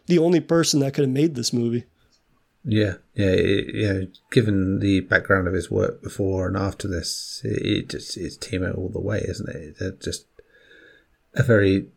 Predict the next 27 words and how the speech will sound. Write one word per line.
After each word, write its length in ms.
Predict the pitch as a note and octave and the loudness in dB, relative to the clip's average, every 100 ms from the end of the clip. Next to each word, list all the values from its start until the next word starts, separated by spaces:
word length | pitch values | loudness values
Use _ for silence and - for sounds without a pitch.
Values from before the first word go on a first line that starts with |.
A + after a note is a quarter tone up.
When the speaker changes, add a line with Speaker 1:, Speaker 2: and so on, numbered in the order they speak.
| _ _ _ _ _ _ _ _ - | _ _ _ _ _ _ _ _ -6
Speaker 2:
distinct 500 | - - A#2 F#2+ - | -4 0 0 0 -2
style, 440 | - - - - - | -4 -4 -6 -10 -10
you 260 | - G2 F#2+ | -6 -4 -4
know, 140 | F#2+ - | -4 -2
and 120 | G2+ | -2
I 80 | - | 0
think 260 | G#2+ F2 | -2 0
it 100 | - | -2
is 180 | F#2+ F2+ | -2 -4
just 180 | F#2 - _ _ - | -6 -8 _ _ -6
making 420 | B2+ G#2 - G2 | 0 2 2 0
everything 320 | F#2 F2+ F2+ | 0 0 0
as 300 | F2+ D#2+ - _ _ _ _ _ _ _ _ _ _ | -2 -2 -8 _ _ _ _ _ _ _ _ _ _
brutal 520 | A#2 C#3+ F3 - - - | 8 8 8 2 -2 -4
as 140 | - | -4
possible. 420 | - - - - - | -2 -2 -4 -8 -4
I 60 | - | -4
think 320 | G2 F2+ - | -4 -6 -8
it, 260 | - - - | -8 -6 -6
it 180 | D#2 - | -4 -2
is 260 | F#2 F#2+ | -2 -2
definitely 400 | - F#2+ G2+ F#2 | -2 -2 -2 -2
the 160 | F#2 F2+ | -2 -4
thing 200 | G2+ F#2 | -4 -4
that 340 | - - - | -4 -10 -14
comes 260 | - F2+ E2 | -8 -6 -6
across. 420 | E2+ F#2+ E2+ - | -2 -2 -4 -8